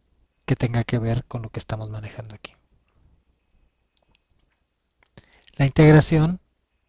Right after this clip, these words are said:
es para el aprendizaje interdisciplinario, el aprendizaje en comunidad y en conectar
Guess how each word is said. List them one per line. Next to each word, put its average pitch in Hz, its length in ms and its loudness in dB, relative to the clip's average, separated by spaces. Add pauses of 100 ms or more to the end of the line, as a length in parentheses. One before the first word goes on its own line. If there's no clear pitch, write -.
(560)
es - 180 -4
para 139 440 4
el 147 160 0
aprendizaje 120 800 -2
interdisciplinario, 151 1040 2 (2000)
el 127 180 -2
aprendizaje 120 880 0
en 123 80 -4
comunidad 147 640 2 (1000)
y 160 520 4 (100)
en 143 140 -2
conectar 131 760 2